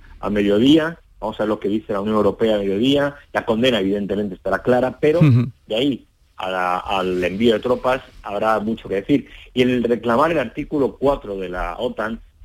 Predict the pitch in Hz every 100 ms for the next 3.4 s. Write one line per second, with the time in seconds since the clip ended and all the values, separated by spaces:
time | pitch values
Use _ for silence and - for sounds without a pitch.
0 | - 101 - 120 120 113 - 110 110 123
1 | 131 117 123 - 127 - 143 139 107 98
2 | 127 113 107 139 135 143 147 - - -
3 | 117 113 120 120